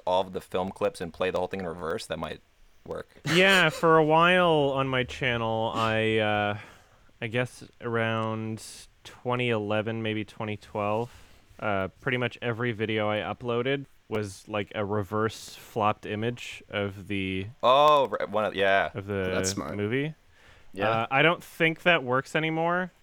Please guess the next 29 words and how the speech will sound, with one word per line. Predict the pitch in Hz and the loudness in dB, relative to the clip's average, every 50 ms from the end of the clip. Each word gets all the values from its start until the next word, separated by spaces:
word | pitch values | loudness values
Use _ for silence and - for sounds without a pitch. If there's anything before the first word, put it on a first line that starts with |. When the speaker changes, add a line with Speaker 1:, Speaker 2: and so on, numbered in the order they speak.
| - - | -14 -8
Speaker 2:
It | - 123 98 | -6 -4 -2
used | 117 117 127 131 - - | 0 -2 -2 -2 -2 -2
to | 156 147 | 0 0
at | 147 | 0
a | 151 147 | 0 -2
time, | - - 156 156 160 165 165 170 165 - - - - _ - - _ _ | -2 -2 -2 0 0 -2 -4 -6 -10 -12 -16 -20 -20 _ -20 -20 _ _
Speaker 3:
<laughs> | - _ _ _ _ _ _ - | -20 _ _ _ _ _ _ -2
Speaker 2:
but | - 123 117 110 110 110 113 - _ _ - | 0 2 4 4 4 2 -2 -4 _ _ 0
either | 120 123 123 117 113 | 0 2 2 2 0
way, | 113 110 110 | 0 0 0
I | 110 | 0
just | 101 113 - | -2 -4 -10
stopped | - - 120 113 - 98 | -4 0 0 0 0 -2
doing | 107 107 104 104 107 | -6 -4 -4 -4 -6
it | 107 101 69 | -8 -10 -10
because, | - 101 - 110 101 98 92 - - - - - _ _ _ | -12 -12 -8 -8 -8 -8 -8 -12 -16 -20 -20 -20 _ _ _
Speaker 1:
Uh-huh. | - 90 90 87 85 80 80 82 - - - | -6 -6 -4 -4 -4 -6 -8 -12 -14 -10 -8
Speaker 2:
I | 113 | -6
mean, | 104 101 98 95 98 98 - - - - - _ _ _ _ _ _ _ _ - - _ _ _ _ _ _ _ _ _ _ _ - - _ _ _ _ - - | -6 -4 -6 -6 -8 -10 -12 -14 -20 -20 -20 _ _ _ _ _ _ _ _ -20 -20 _ _ _ _ _ _ _ _ _ _ _ -20 -20 _ _ _ _ -8 -6
I'm | 120 120 | -4 -2
Speaker 3:
Got | 113 | -2
Speaker 2:
just, | 117 101 85 | -4 -4 -4
Speaker 3:
weird. | 76 123 | -4 -4
Speaker 2:
I'm | 120 120 | -4 -4
too | - - 147 | -4 -4 -4
much | 131 123 120 - | -2 -2 -2 -4
of | 120 107 | -4 -8
a | 101 | -8
purist | - - - 131 117 107 107 104 - - - - - | -10 -8 -4 -2 -2 0 -2 -2 -6 -8 -18 -20 -20